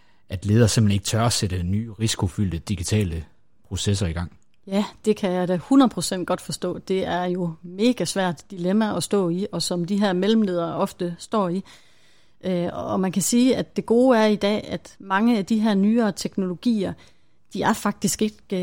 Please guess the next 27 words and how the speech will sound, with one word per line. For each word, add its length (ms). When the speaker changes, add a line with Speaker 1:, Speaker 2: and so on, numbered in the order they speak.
Speaker 2:
øh, 60
ikke 180
så 140
dyre, 340
som 200
de 120
var 120
før 220
i 100
tiden. 480
Speaker 1:
Mm. 160
Speaker 2:
Det 100
behøver 300
ikke 120
koste 300
ret 140
meget 280
at 120
få 140
udviklet 640
en 100
simpel 440
app 340
eller 220
automatiseret 960
en 100
proces. 520